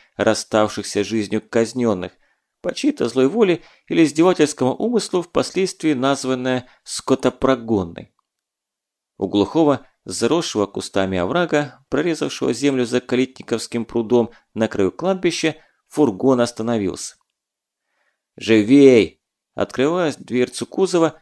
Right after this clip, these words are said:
распорядился старший из военных, выскочивших из кабины. Выдвинули деревянный помост, и по нему, как с горки,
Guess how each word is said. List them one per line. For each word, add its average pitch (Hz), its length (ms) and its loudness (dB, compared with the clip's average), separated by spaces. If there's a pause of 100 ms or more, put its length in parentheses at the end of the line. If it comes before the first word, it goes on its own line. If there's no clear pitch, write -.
(120)
распорядился 135 720 2
старший 120 480 0
из 113 100 -8
военных, 113 500 0
выскочивших 107 720 -2
из 110 140 -4
кабины. 107 460 -4 (1160)
Выдвинули 208 640 0
деревянный 101 520 2
помост, 160 500 -4
и - 140 -8
по 196 100 0
нему, 220 220 0
как 143 180 0
с 123 140 -2
горки, 170 420 0